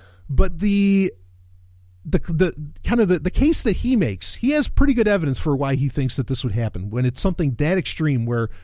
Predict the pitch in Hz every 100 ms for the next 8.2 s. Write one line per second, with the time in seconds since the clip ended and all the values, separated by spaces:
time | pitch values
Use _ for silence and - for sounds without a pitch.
0 | - 120 147 120 82 - - - - -
1 | - - 131 - 175 170 175 156 151 123
2 | 143 139 143 127 151 180 87 101 165 165
3 | 277 175 131 117 107 107 98 95 110 98
4 | 98 - 87 - 101 92 95 101 120 151
5 | - 135 - 123 - - - - - 123
6 | 107 170 147 131 131 135 143 160 196 208
7 | 170 - 135 113 131 170 135 131 139 127
8 | 82